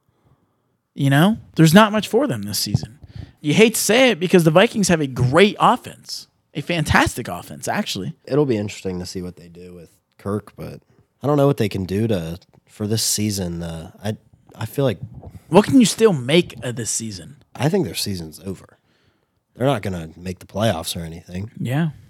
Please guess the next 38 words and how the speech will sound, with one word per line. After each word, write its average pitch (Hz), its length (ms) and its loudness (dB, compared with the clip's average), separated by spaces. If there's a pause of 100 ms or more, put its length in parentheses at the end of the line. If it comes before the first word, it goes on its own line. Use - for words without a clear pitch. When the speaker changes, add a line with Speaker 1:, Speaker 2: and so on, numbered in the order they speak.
(280)
Speaker 2:
I 95 60 -8
mean, 90 400 -8 (220)
I'd 123 160 -2
tank. 135 380 0 (1300)
I 117 60 2
know 123 140 6
it's 117 140 0
not 101 260 0
legal, 95 500 0 (180)
but 87 280 -4 (100)
Speaker 1:
And 156 140 2
with 151 80 0
that 180 200 4
going 202 200 6
into 190 180 6
tanking, 175 560 -2 (400)
I 151 120 0
think 170 180 2
you 156 80 4
make 151 140 2
it 147 60 4
a 131 40 2
whole 151 180 4
lot 151 200 2
easier 123 300 0
by 107 140 -6
just 113 220 -6
trading 110 260 -6
Kirk 107 160 -10
Cousins 95 360 -8
away. 90 240 -12 (720)
Speaker 2:
But - 240 -4
who's 147 240 4
Speaker 1:
That's 127 80 -2
just 127 140 4
Speaker 2:
gonna, 110 120 2
Speaker 1:
my 101 40 -4
Speaker 2:
who 98 40 -4